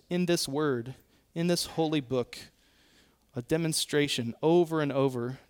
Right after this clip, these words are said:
to see from so many varying angles in different situations, in different stories, what you're like and the way that you are as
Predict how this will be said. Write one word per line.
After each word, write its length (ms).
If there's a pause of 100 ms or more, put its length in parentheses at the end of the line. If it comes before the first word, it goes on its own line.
to 80
see 400
from 300
so 260
many 300
varying 560
angles 500
in 160
different 460
situations, 840
in 120
different 360
stories, 680 (300)
what 180
you're 100
like 480 (1040)
and 100
the 60
way 180
that 160
you 300 (600)
are 440 (680)
as 280